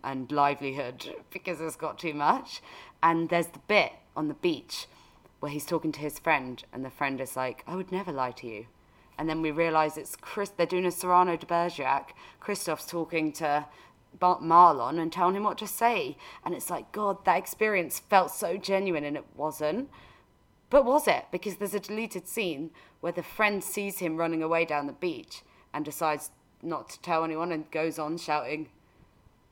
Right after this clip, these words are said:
"Truman, Truman," like, pretending he hasn't seen him and letting him escape,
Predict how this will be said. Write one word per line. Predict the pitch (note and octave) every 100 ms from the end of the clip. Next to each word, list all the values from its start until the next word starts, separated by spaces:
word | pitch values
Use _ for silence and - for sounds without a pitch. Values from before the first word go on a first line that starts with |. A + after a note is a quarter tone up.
| _
"Truman, | - F4+ F#4 D#4+ D#4+ D#4+
Truman," | - F4 E4 D4+ D4+ C4+
like, | F#3+ F#3 - -
pretending | F3 F3+ E3+
he | E3
hasn't | E3+ D#3+
seen | D3+ E3+ E3+
him | E3
and | E3
letting | D3+ E3
him | E3
escape, | D#3+ - E3 A3+